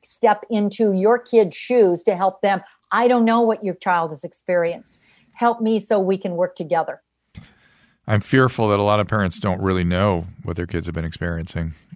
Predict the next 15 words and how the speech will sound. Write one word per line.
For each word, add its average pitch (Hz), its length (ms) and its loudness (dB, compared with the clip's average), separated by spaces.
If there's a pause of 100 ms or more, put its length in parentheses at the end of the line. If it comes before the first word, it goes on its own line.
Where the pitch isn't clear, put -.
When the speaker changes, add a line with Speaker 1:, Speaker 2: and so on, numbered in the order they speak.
Speaker 2:
Uh, 92 180 -2
and 95 120 0
Speaker 1:
Well, 202 160 6
Speaker 2:
it - 60 0
Speaker 1:
at 202 200 2
least 269 300 2
they 220 140 6
can 208 200 0
say, 226 540 6
you 214 100 2
know, 220 120 4
"We 208 100 6
lost 220 320 4
our 202 80 6
business." 220 600 2